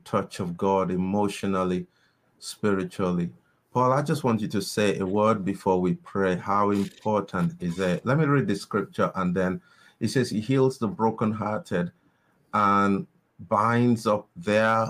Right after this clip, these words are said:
wounds." On Word Experience this morning, our two minutes video on Daily Talks Media,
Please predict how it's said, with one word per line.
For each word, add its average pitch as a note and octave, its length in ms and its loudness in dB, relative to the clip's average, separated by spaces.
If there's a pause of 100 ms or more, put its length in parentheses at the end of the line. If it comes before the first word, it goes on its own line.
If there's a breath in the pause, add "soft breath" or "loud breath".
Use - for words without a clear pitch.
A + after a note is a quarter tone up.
wounds." F#2+ 720 2
On A2 200 2
Word C3 340 4
Experience A#2 760 2
this G#2+ 240 -6
morning, A2 380 2
our F2+ 180 2
two A#2+ 220 -2
minutes A2+ 340 2
video G2+ 480 0
on F#2 140 -2
Daily G2+ 240 2
Talks G2 340 -6
Media, F#2+ 560 0